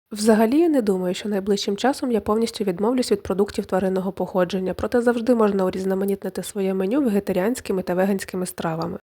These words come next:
Частково тому, що це цікаво та корисно. І частково тому, що я, наприклад, не лише купляла м'ясо невизначеного походження в вакуумній упаковці в супермаркеті, а також інколи їздила до бабусі з дідусем, у яких власне господарство.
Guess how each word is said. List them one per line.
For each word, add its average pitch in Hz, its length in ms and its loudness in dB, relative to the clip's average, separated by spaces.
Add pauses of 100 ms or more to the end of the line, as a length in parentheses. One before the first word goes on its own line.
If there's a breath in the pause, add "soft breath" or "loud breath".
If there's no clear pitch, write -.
Частково 339 580 2
тому, 262 280 2
що 254 140 0
це - 140 -4
цікаво 262 440 0
та 254 120 -4
корисно. 196 540 -4 (120)
І 285 160 6
частково 247 580 2
тому, 226 300 2
що - 160 -4
я, 240 180 4
наприклад, 262 500 2
не 233 60 4
лише 220 260 4
купляла 247 440 4
м'ясо 233 360 2
невизначеного 220 680 2
походження 208 640 2
в 202 40 2
вакуумній 208 480 4
упаковці 208 520 0
в 202 40 -2
супермаркеті, 208 920 -2
а 220 80 4
також 262 400 0
інколи 233 380 4
їздила 208 340 2
до 196 100 0
бабусі 202 400 0
з 190 40 -6
дідусем, 226 460 0
у 247 40 4
яких 214 360 0
власне 202 280 0
господарство. 180 800 -6